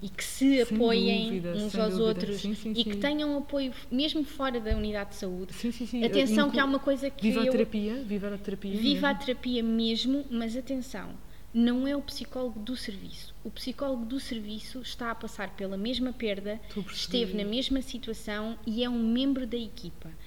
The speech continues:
Speaker 1: E, portanto, os psicólogos da equipa não servem para dar apoio psicológico aos profissionais da equipa.
Speaker 2: Olha, isso eu não sabia, por acaso. Ok.
Speaker 1: Isto
Speaker 2: Também
Speaker 1: é
Speaker 2: diz-
Speaker 1: super, olha, aprendi isto numa aula de paliativos há muitos anos
Speaker 2: <laughs>
Speaker 1: e na altu-, porque eu na altura achava, "Caramba, então, mas vocês têm psicólogos, tratem-se uns aos outros", mas é verdade.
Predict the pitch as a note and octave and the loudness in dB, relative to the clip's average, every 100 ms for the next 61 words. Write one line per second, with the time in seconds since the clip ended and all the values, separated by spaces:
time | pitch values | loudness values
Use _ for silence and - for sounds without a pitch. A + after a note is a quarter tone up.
0 | - - G3+ F#3 A3 G3 - B3+ - - | -10 -8 -8 -6 -4 -4 -2 -2 -2 -4
1 | C4+ - D#4 D4+ - A#3+ A3+ B3+ B3 C4 | -4 0 0 0 -2 -4 -4 -6 -4 0
2 | C4 D4+ E4+ - C4 B3 C4 B3+ A#3 A3+ | 2 2 0 0 0 0 -2 -4 -4 -4
3 | A3+ A#3 A3 A3 A3 - - A3 A3 A3+ | -2 -4 -4 -4 -4 -6 -6 -6 -4 -6
4 | G#3+ - - A3+ - G#3 G#3 G#3 G3+ G3+ | -8 -8 -8 -6 -4 -6 -4 -6 -6 -6
5 | G#3 G3 - E3 - D#3 F#3 F3+ - F#3+ | -6 -6 -10 -10 -10 -6 -4 -4 -4 -6
6 | G3 G3+ F3+ D#3 - F3+ F3+ E3 - E3 | -6 -6 -8 -8 -10 -10 -8 -10 -8 -8
7 | - F3 E3+ - - - - B3 G3+ - | -8 -8 -8 -10 -10 -10 -2 2 6 6
8 | G3 - F4 - B3 G3+ G3+ A#3+ C#4+ D4+ | 4 4 4 4 4 4 4 0 2 4
9 | D4 D#4 D#4 D4+ - D4+ C#4 B3+ A3 G3+ | 4 2 0 -2 -2 2 4 2 2 0
10 | G#3 - C#4 B3 - F#3+ F3 G3+ B3 D4+ | -2 -2 -2 -2 -4 -6 -2 0 2 2
11 | G#3 A3 G#3+ A3+ G#3 F#3+ B3+ B3+ C4+ D4 | 2 2 2 2 2 2 2 6 8 8
12 | D4 D4 - C#4 - E4+ E4 D4 - G#3 | 6 2 -4 -4 2 4 6 4 0 -2
13 | B3+ G#3 F#3+ - C5 D#4+ F#3+ C4+ B4 C5 | -2 -4 -6 0 4 4 2 0 2 2
14 | C5+ - C#5+ D5+ - - E5 E5+ E5 E5+ | 0 0 0 0 0 6 8 8 6 2
15 | C5+ C5 A#4+ A#4 G4+ F#4+ E4+ F#4 F4+ E4 | 2 2 -2 -2 0 0 0 0 0 4
16 | E4+ E4+ A4 F4 G4+ G4 G#4 G4+ F4+ C4+ | 6 8 8 6 2 4 4 2 0 -2
17 | B3 G#3+ | 0 0